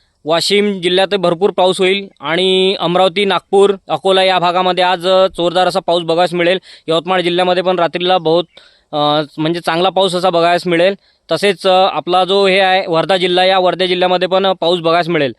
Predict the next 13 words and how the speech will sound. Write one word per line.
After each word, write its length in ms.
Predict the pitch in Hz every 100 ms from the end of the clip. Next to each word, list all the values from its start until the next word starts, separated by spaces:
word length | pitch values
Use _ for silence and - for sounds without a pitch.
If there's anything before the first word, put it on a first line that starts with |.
| - _ -
तर 100 | 156
राहिला 220 | 151 156
प्रश्न 260 | 175 180 185
पूर्व 260 | 170 175 185
विदर्भामध्ये, 580 | 180 185 185 180 180
पूर्व 260 | 180 165 180
विदर्भामध्ये 580 | 180 180 175 185 180 180
अजूनही 240 | 170 190
पावसाचं 540 | 185 160 175 185 185 180 -
पुरेसं 300 | 175 - 185
असं 180 | 170
वातावरण 380 | 175 160 170 185 175
तयार 200 | 170